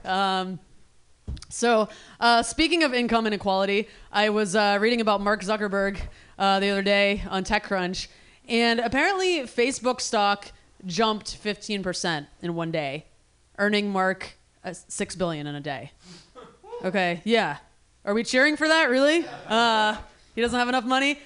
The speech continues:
So yeah, apparently he surpassed Larry Ellison in wealth,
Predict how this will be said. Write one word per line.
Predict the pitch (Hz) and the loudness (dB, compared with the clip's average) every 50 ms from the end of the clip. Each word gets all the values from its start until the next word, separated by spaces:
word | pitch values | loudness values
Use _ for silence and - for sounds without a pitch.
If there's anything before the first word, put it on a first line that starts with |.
| - - | -18 -14
So | - - 302 | -4 0 2
yeah, | 320 330 285 226 190 | 4 4 4 4 2
apparently | 226 247 277 320 370 381 381 381 359 | 0 2 2 4 4 2 2 0 0
he | 302 320 311 | 0 0 -2
surpassed | - - - 285 269 - - 226 233 262 277 - - 233 | -2 -2 -4 -4 -4 -4 -2 0 0 0 0 -2 -6 -6
Larry | 226 233 240 247 240 233 | -2 -2 0 0 0 0
Ellison | 208 208 214 220 214 - 214 196 | 0 0 -2 -2 -2 -2 -4 -4
in | 196 196 190 | -2 -2 -2
wealth, | 180 170 160 151 170 185 - - - | -4 -4 -2 -4 -4 -6 -8 -14 -20